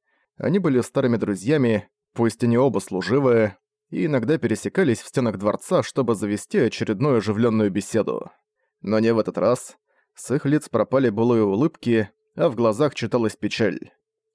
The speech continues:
«Здоровье Его Величества не вселяет уверенность», — с волнением прохрипел вельможа. «Да», — вздохнул офицер, закрыв глаза.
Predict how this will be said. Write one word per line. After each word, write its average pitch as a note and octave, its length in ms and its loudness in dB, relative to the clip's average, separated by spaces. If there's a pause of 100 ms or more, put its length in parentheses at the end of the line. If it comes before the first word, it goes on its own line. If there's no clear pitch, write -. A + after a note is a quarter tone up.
«Здоровье C#3+ 760 2
Его D3+ 180 4
Величества C#3 600 2
не C#3 120 2
вселяет C3+ 440 2
уверенность», — B2 760 0 (380)
с - 140 -16
волнением A2+ 520 2
прохрипел A2 520 0
вельможа. A#2 720 0 (440)
«Да», — A2 600 4 (380)
вздохнул A2 600 -2
офицер, A#2 440 -2
закрыв G#2+ 360 -2
глаза. G#2 540 0